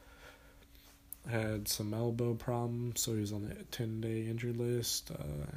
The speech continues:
ends up being he needed surgery, so I believe he had surgery, it might have been Monday of this week, so a few days ago. Um, and that,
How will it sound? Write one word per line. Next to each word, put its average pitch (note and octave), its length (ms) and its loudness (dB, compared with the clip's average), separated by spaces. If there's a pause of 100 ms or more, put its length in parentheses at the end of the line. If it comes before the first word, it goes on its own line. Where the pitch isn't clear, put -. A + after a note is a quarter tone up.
(120)
ends G#2 200 -2
up G#2 200 -2
being G#2 340 0
he G#2 360 -2
needed G#2 260 2
surgery, D#3+ 720 4
so A#2 220 0
I G#2+ 40 2
believe G#2+ 280 2
he G#2+ 120 0
had G2+ 120 0
surgery, A2 960 2
it G2+ 80 -6
might B2+ 120 0
have B2 100 2
been G2+ 160 0
Monday G#2 400 0
of G2+ 80 -6
this G#2 300 -2
week, G#2 260 -2 (720)
so - 140 -14
a - 20 -8
few A2 200 2
days G#2 260 2
ago. G#2+ 400 0 (580)
Um, G2 400 0 (1400)
and G#2 160 4
that, G#2 400 4